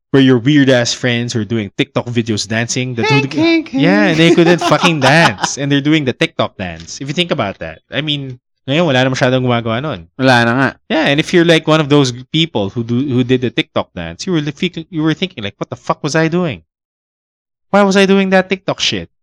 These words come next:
Speaker 2: Pero kung kumita ka sa TikTok, okay lang.
Speaker 1: Okay lang. But you know who you are. You know, at one point in your life,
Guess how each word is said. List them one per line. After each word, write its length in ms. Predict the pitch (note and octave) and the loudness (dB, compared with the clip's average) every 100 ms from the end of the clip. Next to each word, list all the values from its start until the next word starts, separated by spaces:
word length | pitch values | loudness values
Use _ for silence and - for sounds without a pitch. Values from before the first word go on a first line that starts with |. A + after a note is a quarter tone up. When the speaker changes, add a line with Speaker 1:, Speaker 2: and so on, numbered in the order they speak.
| _ _ _ _ _ _ _ _ _ | _ _ _ _ _ _ _ _ _
Speaker 2:
Pero 160 | A3 A3+ | 2 2
kung 160 | A3 | -2
kumita 400 | G#3+ G#3+ G3+ G3 E3 | -4 -2 -2 -2 -2
ka 20 | |
sa 120 | E3+ F3 | -2 -4
TikTok, 320 | - - G2+ | -8 -8 -4
okay 260 | F#3 C#3 F#2+ | -4 -4 -10
lang. 300 | F2+ E2+ _ _ _ _ | -14 -16 _ _ _ _
Speaker 1:
Okay 200 | C#3 F#3+ F#3+ | 2 4 4
lang. 260 | D#3 E2+ _ _ _ _ _ | 2 -4 _ _ _ _ _
But 160 | F#3+ F#3+ | 0 4
you 40 | D#4+ | 6
know 100 | B3+ | 6
who 140 | C3+ | 4
you 220 | A2+ F#2 F#2 | -2 -4 -6
are. 260 | F2 D3+ - _ - | -6 -8 -16 _ -2
You 140 | F#3 | 2
know, 260 | D#3+ F3 F#3+ | 2 0 0
at 160 | C3+ - | -2 2
one 180 | D#3+ D#3 | 0 2
point 220 | D#3+ D3+ | -2 -2
in 140 | C3 | -2
your 160 | A#2 A2 | -2 -2
life, 480 | G#2 A2+ - _ | -2 -4 -6 _